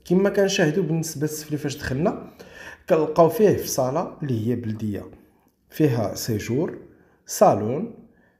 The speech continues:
آه، غرفه الاولى، وكاين واحد الحمام، وكاين واحد الطواليت، اعزكم الله، في الدخله، وكاين كذلك واحد المطبخ بالفينيسيون اللي كنشوفوا كاملين، فينيسيون اللي هي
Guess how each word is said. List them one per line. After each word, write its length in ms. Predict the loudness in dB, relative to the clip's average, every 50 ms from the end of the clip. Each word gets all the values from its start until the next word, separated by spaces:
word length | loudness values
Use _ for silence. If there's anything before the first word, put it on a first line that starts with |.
| _ _ -4
آه، 320 | -2 2 4 4 4 4
غرفه 420 | 4 2 2 2 2 2 0 0 -2
الاولى، 760 | -2 -2 -6 -8 -6 -4 -2 -2 -2 -2 -4 -10 -16 -20 _ _ _ _ _ -16
وكاين 280 | -14 -8 -6 -4 -2 -2
واحد 240 | -4 -4 -6 -8
الحمام، 600 | -10 -10 -6 -4 -4 -4 -2 -2 -2 -2 -2 -2
وكاين 260 | -4 -4 -6 -6 -4 -4
واحد 180 | -4 -6 -8
الطواليت، 640 | -6 -4 -2 0 0 0 0 -2 -4 -6 -10 -10 -8
اعزكم 400 | -8 -6 -6 -6 -6 -4 -2 -2
الله، 120 | 0 0
في 100 | -2 -4
الدخله، 460 | -8 -10 -4 -2 0 0 0 -2 -6 -12 -18 -20 -20 -20 _ _ _
وكاين 380 | -8 -8 -6 -6 -6 -6 -4 -6
كذلك 560 | -6 -6 -4 -2 0 0 0 -2 -4 -2 -2
واحد 200 | -2 -2 -2 -4 -8
المطبخ 460 | -8 -8 -8 -10 -14 -14 -16 -16 -14 -8
بالفينيسيون 720 | -4 -4 -4 -4 -4 -2 -2 -2 -2 -2 0 0 2 2 2
اللي 100 | 0 0
كنشوفوا 420 | 0 -2 -2 -2 -6 -6 -6 -8
كاملين، 500 | -4 -2 -2 -2 -2 -2 -2 -4 -6 -6 -10 -16 -20 -20 -20 _ _
فينيسيون 640 | -6 -2 0 2 2 2 0 0 0 0 0 -2 -2
اللي 280 | -4 -2 -2 -2 -2 -2
هي 360 | -2 0 0 0 0 -2 -4